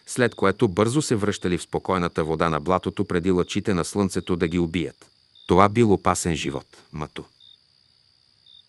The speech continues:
Излизането на земята често причинявало на осмелилите се личинки засядане в калта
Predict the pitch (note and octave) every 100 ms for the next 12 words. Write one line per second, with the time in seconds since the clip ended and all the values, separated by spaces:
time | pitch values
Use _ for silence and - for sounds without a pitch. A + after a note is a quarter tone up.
0 | _ _ G2+ F2 C#3 C#3+ G#2+ E2+ D#2+ C#2+
1 | D2+ D#2+ D#2+ F#2 - _ _ _ - -
2 | D3 - D#3+ C#3 - F2 G2+ G#2+ A#2+ A#2+
3 | F#2+ - D#2 F2+ B2 B2 A#2 F2 E2 C3
4 | C#3 B2+ C3+ A2+ F2+ E2 C#2+ D2+ F#2 -
5 | D#2+ D2+ - G#2+